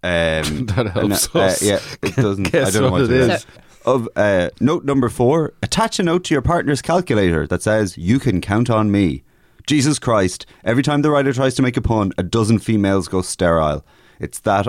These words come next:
Speaker 1: unfunny. If you read one aloud, your balls will actually detach in an effort to distance, distance themselves from your mouth.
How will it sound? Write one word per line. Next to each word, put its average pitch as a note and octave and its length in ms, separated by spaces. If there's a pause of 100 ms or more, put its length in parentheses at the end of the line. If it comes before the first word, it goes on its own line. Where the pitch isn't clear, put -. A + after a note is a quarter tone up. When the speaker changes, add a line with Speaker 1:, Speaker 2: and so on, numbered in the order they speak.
Speaker 1:
unfunny. E2 640
If E2 160
you F#2+ 100
read C#3+ 220
one D3 160
aloud, G2+ 420 (140)
your F2+ 140
balls A2+ 360
will G2+ 140
actually B2 340
detach F#2+ 520
in E2+ 120
an E2 140
effort F2+ 280
to F2+ 100
distance, G2+ 640 (180)
distance D3 400
themselves F#2 480
from F2+ 160
your E2+ 100
mouth. E2+ 260